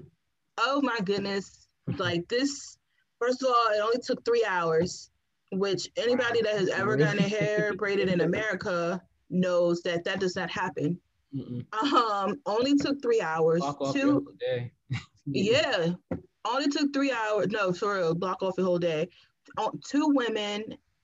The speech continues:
Speaker 1: I mean, and it was, like, quality treatment. I mean, they, like, you know, they went to make sure they cut all of the loose hairs, and they,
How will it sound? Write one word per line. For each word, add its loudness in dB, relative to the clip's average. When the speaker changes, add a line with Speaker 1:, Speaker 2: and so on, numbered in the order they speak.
Speaker 1:
I -2
mean, 0
and 0
it 0
was, 0
like, -2
quality 0
treatment. -2
I -2
mean, 2
they, 2
like, -2
you -2
know, -2
they 2
went 0
to -2
make -2
sure 0
they 0
cut -2
all 0
of 0
the 2
loose 0
hairs, 0
and 2
they, 0